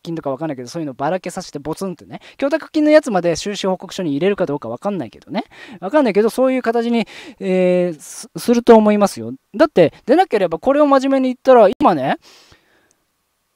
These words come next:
今、なんつうか、もらったやつとかの住所、氏名、職業とか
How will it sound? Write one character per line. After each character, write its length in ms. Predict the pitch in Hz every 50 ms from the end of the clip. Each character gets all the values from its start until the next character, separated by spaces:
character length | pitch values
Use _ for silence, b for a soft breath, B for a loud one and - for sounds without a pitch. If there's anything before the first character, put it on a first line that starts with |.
| _ _ _ _ _ _ _ _
今、 560 | - 254 302 320 311 277 226 196 180 170 165
な 160 | 165 170 180 185
ん 60 | 170
つ 80 | -
う 40 | -
か、 260 | - 160 156 151 151 185
も 180 | 165 160 170 185
ら 80 | 202
っ 60 | 208 -
た 160 | _ - 208
や 140 | 202 202 -
つ 80 | -
と 120 | - 180 156
か 140 | - 151
の 140 | 160 175 175
住 100 | 165 214
所、 100 | 208 190
氏 140 | 170 - 185
名、 140 | 170 156 139
職 240 | 151 156 196 190 175
業 160 | 160 147 131
と 80 | -
か 120 | - 135